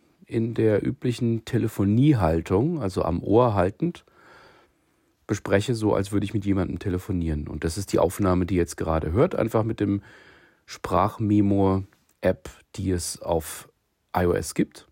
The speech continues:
Ganz grundsätzlich ein Tipp, wenn man mit dem Smartphone was aufnehmt, haltet es so wie ein Smartphone und nicht vor euch,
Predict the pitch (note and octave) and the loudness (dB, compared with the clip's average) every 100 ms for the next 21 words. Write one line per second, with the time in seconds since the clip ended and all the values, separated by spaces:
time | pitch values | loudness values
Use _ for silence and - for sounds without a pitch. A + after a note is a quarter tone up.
0 | _ _ _ _ _ _ _ _ _ _ | _ _ _ _ _ _ _ _ _ _
1 | _ _ - - E2+ - - G#2+ A#2 - | _ _ -10 -6 -6 -6 0 0 2 0
2 | A2+ - A#2 A2+ - F#2+ F2 F2+ - _ | 0 0 -4 -4 -2 -2 0 -4 -8 _
3 | - D3 - - - - - - - - | -2 -2 -2 -8 -20 -20 -20 -20 -14 0
4 | F#2+ A#2 A#2+ A#2 A2 - A2 A2+ - A#2 | 4 4 4 2 -2 0 0 0 0 0
5 | G#2 G2+ G#2 G2+ - A2 A2 A#2 - _ | 2 0 0 -2 2 4 4 0 -10 _
6 | _ _ _ _ - F2+ F2 - E2+ - | _ _ _ _ -4 -2 0 -2 -6 0
7 | F#2+ G2+ - D#2 D2+ - D#2+ F2 - C3+ | 0 0 -4 -4 -6 -4 -2 -2 -2 -2
8 | E3 A2 G2 G2 - - - B2+ - - | 0 -2 -2 -4 -12 -10 2 4 6 6
9 | D#3+ D#3+ - | 4 2 -8